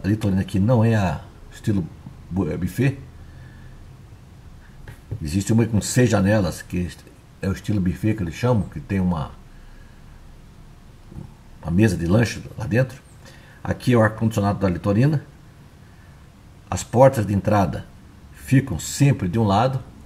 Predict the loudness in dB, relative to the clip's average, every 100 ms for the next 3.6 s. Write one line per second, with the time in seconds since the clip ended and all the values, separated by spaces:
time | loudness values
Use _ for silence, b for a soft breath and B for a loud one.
0 | -20 -20 -20 -20 -16 -10 -6 -4 -6 -4
1 | -4 -4 -4 -2 -2 -4 -4 -4 -6 B
2 | B -12 -2 2 4 2 0 -2 -2 -4
3 | -2 -4 -2 -2 -2 -8